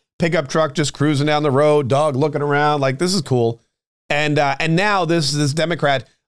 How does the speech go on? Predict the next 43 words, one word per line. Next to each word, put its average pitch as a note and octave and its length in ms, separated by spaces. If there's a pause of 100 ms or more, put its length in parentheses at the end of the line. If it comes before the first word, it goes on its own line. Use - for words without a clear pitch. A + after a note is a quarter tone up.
lawmaker, D#3 480
she E3+ 160
wants D3 300
to C#3+ 120
prohibit D3 720 (480)
dog D#3 300
owners B2+ 300
from C#3 120
allowing D3 400
their F3 120
pets C#3+ 280
to, C3 160
quote, C#3+ 300
"extend E3+ 500
its E3+ 220
head D3+ 240
or C#3 140
any C#3+ 220
other F#3 140
body C#3 300
part C3 220
outside C#3+ 340
a - 20
motor C3+ 240
vehicle B2+ 360
window A#2+ 420 (380)
while E3+ 280
the - 80
person D#3+ 340
is C3 100
operating C3+ 400
the B2+ 80
motor B2 240
vehicle A#2 300
on A2 120
a G#2+ 40
public G#2+ 280
roadway." A2+ 540 (500)
Also, E3+ 580
this D#3 320
bill, C3 460
if D#3+ 220
passed, A#2+ 500